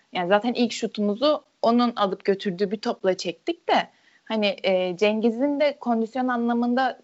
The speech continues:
doksan dakikayı çıkaramayacağını düşünüyordu demek ki. E,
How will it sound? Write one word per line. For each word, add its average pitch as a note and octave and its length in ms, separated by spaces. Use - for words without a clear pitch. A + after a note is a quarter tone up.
doksan G#3+ 360
dakikayı A3+ 400
çıkaramayacağını G3+ 800
düşünüyordu E3+ 520
demek D#3+ 380
ki. C#4 160
E, G3+ 80